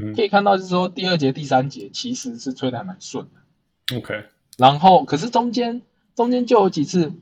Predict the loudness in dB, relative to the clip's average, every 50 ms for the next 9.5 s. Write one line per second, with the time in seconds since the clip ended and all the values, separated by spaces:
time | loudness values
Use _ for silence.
0 | -10 -2 2 2 4 2 2 -4 -2 -2 -2 0 -2 -2 -2 -2 -4 -4 -4 -4
1 | -6 -4 -2 0 0 0 0 0 0 0 -2 0 0 -2 -2 -4 -2 -2 -2 -2
2 | -2 -2 -4 -4 -4 -4 -6 -6 -8 -10 -14 -20 -20 -20 _ _ _ _ _ -16
3 | -14 -12 -10 -8 -8 -8 -8 -10 -12 -12 -14 -16 _ _ _ _ 2 6 8 8
4 | 8 6 4 -2 2 6 6 6 8 8 8 6 6 6 4 -8 _ -20 0 6
5 | 6 6 6 6 0 0 -6 _ _ _ -20 -14 -8 -4 -4 -4 -4 _ _ _
6 | _ _ _ _ _ 6 8 8 6 6 4 2 4 4 2 2 2 4 4 2
7 | 2 2 -2 -2 -2 -2 -2 0 2 4 4 4 2 0 0 0 0 2 2 2
8 | 0 0 0 0 0 -2 -2 -6 -8 -4 -4 -4 -2 -2 0 0 0 0 0 -4
9 | -6 -6 -6 -4 -4 -4 -2 -2 -2 -4